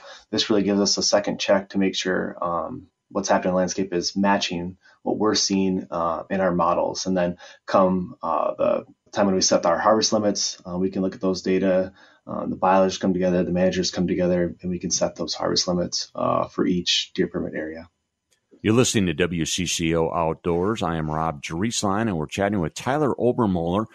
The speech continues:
Speaker 2: He is a D N R research scientist out of Medalia, and we're chatting with him a little bit about a wildlife observation study that the D N R is conducting, asking deer hunters to submit some of their information that they see afield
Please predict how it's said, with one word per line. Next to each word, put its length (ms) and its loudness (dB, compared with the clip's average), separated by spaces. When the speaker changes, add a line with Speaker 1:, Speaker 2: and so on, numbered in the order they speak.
Speaker 2:
He 220 2
is 100 2
a 120 2
D 260 0
N 100 2
R 180 4
research 560 2
scientist 680 0
out 160 -2
of 100 -6
Medalia, 760 0
and 160 -2
we're 80 -4
chatting 400 0
with 140 0
him 120 2
a 80 2
little 240 0
bit 200 2
about 300 0
a 40 4
wildlife 600 2
observation 920 0
study 440 0
that 220 -4
the 260 -10
D 160 -4
N 100 0
R 280 0
is 180 -4
conducting, 600 -2
asking 480 2
deer 280 2
hunters 440 -2
to 160 -4
submit 400 -2
some 240 0
of 80 -2
their 120 2
information 580 -2
that 100 -4
they 140 -6
see 260 -4
afield 540 0